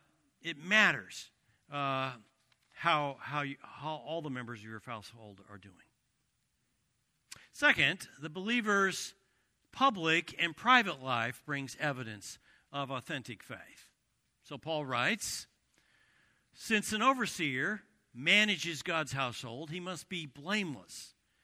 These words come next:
not overbearing, not quick-tempered, not given to drunkenness, not violent, not pursuing dishonest gain." So there we have, uh,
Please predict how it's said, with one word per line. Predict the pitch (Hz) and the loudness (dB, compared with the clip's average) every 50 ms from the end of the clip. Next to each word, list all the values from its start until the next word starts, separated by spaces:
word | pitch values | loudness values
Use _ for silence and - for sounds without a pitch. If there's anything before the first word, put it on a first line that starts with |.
| _ _ - | _ _ -6
not | 113 139 160 | -2 0 0
overbearing, | 175 185 165 175 160 135 147 139 135 135 147 156 156 | 0 0 0 -2 -2 0 0 0 2 0 -2 -2 -2
not | 147 151 160 160 | -2 -2 -2 -2
quick-tempered, | - 160 160 131 - - 143 127 113 - 139 143 160 156 - _ _ _ _ _ - | -4 -8 -8 -8 -6 -4 -4 -4 -4 -6 -8 -8 -8 -10 -14 _ _ _ _ _ -6
not | 147 151 156 131 | -4 -4 -4 -2
given | 151 165 147 156 151 | -4 -4 -4 -4 -6
to | 151 | -6
drunkenness, | 139 135 143 139 131 - - 139 131 131 143 139 - - _ _ _ - | -6 -6 -6 -6 -6 -6 -8 -8 -6 -6 -8 -8 -12 -14 _ _ _ 0
not | 147 165 185 165 | 2 2 2 2
violent, | 143 127 151 143 135 135 135 135 143 151 143 - _ - _ _ - | 0 2 4 4 4 4 2 0 -2 -6 -6 -10 _ -20 _ _ -6
not | 147 160 175 196 - - | -2 0 0 0 0 -2
pursuing | 185 180 - - - 175 156 147 151 147 147 147 143 - _ _ _ _ _ _ _ _ _ - 120 | -6 -4 -4 -4 -4 -4 -2 -2 0 -2 -2 -4 -6 -10 _ _ _ _ _ _ _ _ _ -14 -6
dishonest | 113 156 151 135 - 160 143 131 131 127 123 120 - - - - _ _ _ _ _ _ _ 113 | -4 -4 -2 -2 -4 -4 -2 -2 -2 -4 -4 -6 -8 -10 -12 -16 _ _ _ _ _ _ _ -12
gain." | 110 131 113 98 - - _ _ _ _ _ _ _ _ _ _ _ _ _ _ _ _ _ _ _ _ _ _ _ _ _ _ _ _ _ _ _ _ _ _ _ _ _ _ _ | -10 -10 -10 -10 -14 -20 _ _ _ _ _ _ _ _ _ _ _ _ _ _ _ _ _ _ _ _ _ _ _ _ _ _ _ _ _ _ _ _ _ _ _ _ _ _ _
So | - 135 | -12 -6
there | 123 139 139 143 | -4 -2 0 0
we | 139 131 123 | 0 0 2
have, | 131 131 123 120 120 110 110 - - - _ _ _ _ _ _ _ _ 123 113 107 | 2 2 2 2 0 -2 -8 -18 -20 -20 _ _ _ _ _ _ _ _ _ -20 -20
uh, | 107 | -18